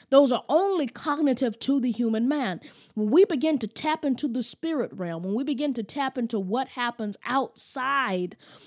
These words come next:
of this carnal body, when we begin to tap into what happens outside of this earth and into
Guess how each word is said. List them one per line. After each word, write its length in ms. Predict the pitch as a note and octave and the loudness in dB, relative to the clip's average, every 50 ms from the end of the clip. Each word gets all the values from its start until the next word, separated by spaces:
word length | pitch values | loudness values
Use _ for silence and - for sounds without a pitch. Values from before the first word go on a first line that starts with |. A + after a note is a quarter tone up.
| - _ _ _ - | -20 _ _ _ 4
of 320 | B3 B3+ C4 B3+ B3 G3 - _ - | 6 6 6 4 0 -2 -6 _ -6
this 360 | A3 G3+ A#3 C#4+ C#4 - - G3+ E3+ - - | -4 0 2 2 2 2 0 -4 -6 -8 -8
carnal 500 | - - - C4 C4 C#4+ D#4+ D#4+ E4+ E4 | -8 -2 0 2 2 2 2 2 0 0
body, 400 | D4+ D#4+ D#4+ D#4+ D4+ C#4 G#3 F#3 | 2 2 2 4 4 2 2 2
when 140 | F3+ F#3+ F#3+ | 0 0 0
we 80 | A3 | 0
begin 260 | G#3+ A#3+ G#3 A#3+ A#3 G#3+ | 0 0 0 -2 -2 -2
to 80 | G3+ | -4
tap 340 | F#3 - - D4 D4 D4 - | -6 -6 -4 -4 -4 -4 -2
into 220 | C#4+ B3 A3+ - | -2 -4 -2 -2
what 220 | F#3 F3 G#3+ A3 A3 | -2 -2 -2 -2 -2
happens 320 | - B3+ B3 A#3 G#3+ G#3+ | -4 -4 -4 -2 -2 -2
outside 340 | G#3+ G3+ G#3+ - C4 B3 B3+ | -2 -4 -6 -6 -6 -4 -4
of 200 | A#3 G3+ F#3 F3+ | -4 -4 -4 -2
this 200 | A#3 D4+ D4+ - - - | -2 -2 -2 -4 -2 0
earth 320 | D#4 F4+ D4 G3+ F3+ - - - - - - - - - | 2 4 4 2 0 -2 -8 -20 -20 -20 -20 -16 -8 -2
and 180 | A3+ A#3 A#3 A#3 | 0 2 2 2
into 280 | - A#3+ A#3 A#3 B3+ - | 0 0 -2 -2 -2 -4